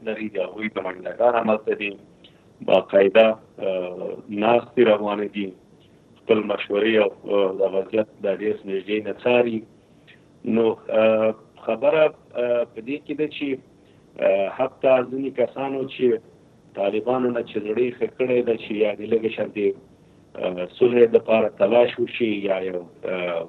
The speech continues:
حالت، اه، یک نیک روابط ایجاد شي، هغوی بیچارهګان هم، اه، تبدیل شوي دي. دا آخري خبرې چې راځي، نو تر اوسه د قطر کې هغه کوم غونډې چې وي، کوم خبرې چې وي،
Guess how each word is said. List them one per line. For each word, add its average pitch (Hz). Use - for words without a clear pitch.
حالت، 110
اه، 104
یک 98
نیک 113
روابط 110
ایجاد 131
شي، 139
هغوی 123
بیچارهګان 117
هم، 123
اه، 95
تبدیل -
شوي 117
دي. 107
دا -
آخري 143
خبرې 131
چې -
راځي، 110
نو 113
تر 127
اوسه 147
د 127
قطر 139
کې -
هغه 123
کوم 110
غونډې 131
چې -
وي، 127
کوم 113
خبرې 127
چې -
وي، 117